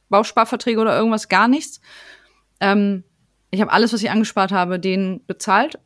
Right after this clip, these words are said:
aber damit bin ich jetzt raus. Ich muss nicht in Privatinsolvenz. Ähm, meine Schufa wird demnächst auch bereinigt. Das dauert noch ein paar Monate, aber dann ist sie auch quasi auf Null sozusagen, habe ich keine Schulden mehr. Und ja,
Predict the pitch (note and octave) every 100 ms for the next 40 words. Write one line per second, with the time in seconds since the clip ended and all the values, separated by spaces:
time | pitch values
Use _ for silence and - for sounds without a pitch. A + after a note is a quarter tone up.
0 | - F#3 F#3 F#3+ F3+ E3+ F3 - C#3+ C#3+
1 | - _ _ _ - F#3 G#3+ F#3+ F3+ G#3+
2 | B3 A#3+ A#3+ A3+ A3+ A3 _ - - -
3 | - _ - G#3 G3+ G3+ G3 G3+ - A3+
4 | G3 G3+ F#3+ F#3 - A3+ A#3+ G#3 G#3+ G#3+
5 | F#3+ - G3+ G#3+ G3 F#3+ F#3+ F#3+ G3 F#3
6 | - F#3 - D#3 E3 E3+ E3 - E3+ -
7 | C#3 D#3 - _ _ _ _ _ _ -
8 | E3 D#3 D#3 - D#3 - B3 C4+ A3+ A3
9 | A3 G3+ G3+ G#3 G3+ _ - - - E3+
10 | F3 G#3 F3+ - G#3+ G#3+ G3+ G3 - _
11 | - _ _ - G3 F#3+ F#3+ - - A#3+
12 | E3+